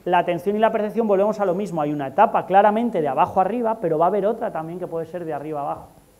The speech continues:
Porque esa construcción y esa limitación, que es una idea importante que nos da a veces la biología,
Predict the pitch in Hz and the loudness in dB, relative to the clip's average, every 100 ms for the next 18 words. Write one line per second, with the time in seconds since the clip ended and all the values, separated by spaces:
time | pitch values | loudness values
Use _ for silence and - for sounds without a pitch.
0 | - 214 208 202 202 247 233 - 214 214 | 2 2 2 -2 -4 -4 -6 -8 -12 -8
1 | 233 233 226 - - - _ _ - 196 | -4 -4 -4 -14 -20 -20 _ _ -12 2
2 | 220 220 240 233 220 214 214 185 185 240 | 2 4 4 6 4 4 4 2 2 4
3 | 285 233 147 123 - 175 175 185 190 190 | 4 4 -2 -8 -10 -8 -8 -10 -10 -6
4 | 185 196 190 185 175 196 196 190 180 170 | -2 0 0 0 -2 -2 -2 -4 -4 -2
5 | 165 151 185 226 196 196 190 208 214 214 | -2 -2 2 2 0 -4 -6 -6 -4 -4
6 | - 240 220 | -6 -4 -4